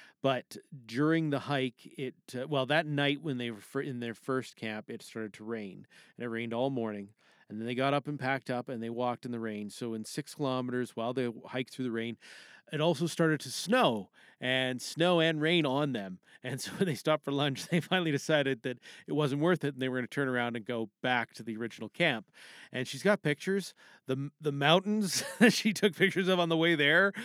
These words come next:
you know, they're nice. It's summertime. Everything looks great.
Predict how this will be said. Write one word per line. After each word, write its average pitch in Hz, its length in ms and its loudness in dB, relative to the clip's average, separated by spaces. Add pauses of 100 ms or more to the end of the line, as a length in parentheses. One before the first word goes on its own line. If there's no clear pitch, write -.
(220)
you 196 120 0
know, 175 260 6
they're 156 140 6
nice. 139 440 2
It's - 160 -14
summertime. 151 880 2
Everything 117 260 -2
looks 113 180 -6
great. 160 600 6